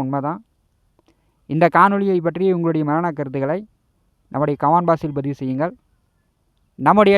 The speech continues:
டி செவன் ஜீரோ ஸ்டுடியோ YouTube சேனலை பார்த்து கொண்டிருக்கக்கூடிய அன்பர்கள், இதுவரை சப்ஸ்கிரைப் செய்யாத அன்பர்கள், மறக்காம நம்முடைய சேனலை சப்ஸ்கிரைப் செய்து கூடவே இருக்கின்ற ஆல் பட்டனை அழுத்திங்க. உங்களுக்கு தெரியாத, அறியாத, புரியாத ரகசியங்கள் ஜோதிடம் மூலம் வழிகாட்டப்படும்.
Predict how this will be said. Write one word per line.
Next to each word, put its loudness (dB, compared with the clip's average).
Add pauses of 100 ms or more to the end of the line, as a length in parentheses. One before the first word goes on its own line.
டி -2 (120)
செவன் -2
ஜீரோ 0
ஸ்டுடியோ -2
YouTube -4
சேனலை -2
பார்த்து 2
கொண்டிருக்கக்கூடிய -4
அன்பர்கள், -2 (720)
இதுவரை 2 (120)
சப்ஸ்கிரைப் -6
செய்யாத -4
அன்பர்கள், -4 (840)
மறக்காம 2
நம்முடைய -2
சேனலை -4
சப்ஸ்கிரைப் -6
செய்து -6
கூடவே 0
இருக்கின்ற -4 (120)
ஆல் 0
பட்டனை -2
அழுத்திங்க. -8 (960)
உங்களுக்கு 2 (100)
தெரியாத, 4 (140)
அறியாத, 2
புரியாத 2
ரகசியங்கள் -4 (720)
ஜோதிடம் 0
மூலம் 0
வழிகாட்டப்படும். -2